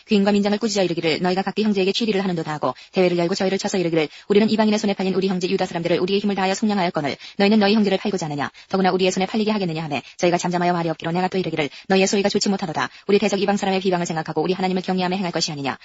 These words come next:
나와 내 형제와 종자들도 역시 돈과 곡식을 백성에게 취하여 주나니 우리가 그 이식 받기를 그치자. 그런즉 너희는 오늘이라도 그 밭과 포도원과 감람원과 집이며 취한 밭 돈이나 곡식이나 새 포도주나 기름의 백 분지 일을 돌려보내라." 하였더니, 저희가 말하기를, "우리가 당신의 말씀대로 행하여 돌려보내고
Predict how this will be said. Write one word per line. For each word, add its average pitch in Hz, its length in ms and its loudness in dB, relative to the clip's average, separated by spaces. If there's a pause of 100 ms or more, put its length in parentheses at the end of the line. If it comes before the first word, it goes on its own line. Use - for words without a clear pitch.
(160)
나와 190 180 6
내 190 100 2
형제와 190 240 2
종자들도 185 380 -2
역시 180 160 -2
돈과 190 220 -2
곡식을 196 240 -4
백성에게 190 340 -2
취하여 208 240 0
주나니 156 320 -4 (180)
우리가 202 180 2
그 208 100 -2
이식 226 220 0
받기를 196 220 -2
그치자. 156 360 -4 (240)
그런즉 208 240 2
너희는 202 240 4
오늘이라도 170 420 2
그 180 80 -6
밭과 185 220 -2
포도원과 190 320 -2
감람원과 185 400 -2
집이며 160 320 -2
취한 196 180 0
밭 190 140 0
돈이나 190 240 0
곡식이나 196 340 -2
새 214 140 -4
포도주나 180 340 -2
기름의 185 240 -2
백 - 100 -10
분지 202 180 0
일을 196 120 0
돌려보내라." 190 400 -2
하였더니, 143 380 -6 (240)
저희가 214 200 4
말하기를, 208 320 2
"우리가 190 200 0
당신의 180 240 -4
말씀대로 175 320 -4
행하여 170 240 -2
돌려보내고 156 440 -2